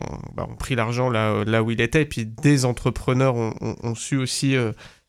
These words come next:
faire preuve de, de flair et, euh, et aider le sport à se développer. La césure, elle se fait à partir du moment où c'est, euh, le football qui devient un objet du capitalisme. Et là, là, c'est là que c'est dérangeant. C'est quand c'est le capitalisme qui fixe les règles. Et, euh,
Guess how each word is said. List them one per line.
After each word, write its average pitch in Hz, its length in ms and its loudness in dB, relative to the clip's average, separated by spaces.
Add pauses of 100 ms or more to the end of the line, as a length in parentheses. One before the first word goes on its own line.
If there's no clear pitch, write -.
(220)
faire 123 140 0
preuve 131 240 0
de, 110 220 2
de 113 120 2
flair 131 500 4 (220)
et, 117 160 0
euh, 104 640 0 (140)
et 127 160 4
aider 143 240 6
le 135 100 4
sport 131 240 0
à 123 80 4
se 117 60 -4
développer. 131 420 4
La 127 160 2
césure, 131 380 2
elle 120 80 2
se - 80 -2
fait 151 60 2
à 135 40 2
partir 127 240 -2
du 120 60 2
moment 139 180 4
où 135 80 4
c'est, 143 240 2
euh, 120 140 4
le 127 120 2
football 151 400 2
qui 131 120 -8
devient 123 240 2
un 123 180 6
objet 139 300 4
du 127 100 -2
capitalisme. 131 760 0
Et 123 120 2
là, 135 300 4
là, 127 160 4
c'est 131 180 2
là 135 120 6
que - 60 -4
c'est - 120 0
dérangeant. 127 460 2 (400)
C'est - 80 -8
quand 123 100 0
c'est 131 140 2
le - 60 -6
capitalisme 131 600 2
qui - 160 -4
fixe - 380 0
les 120 180 4
règles. 135 380 2 (420)
Et, 120 160 4
euh, 107 960 2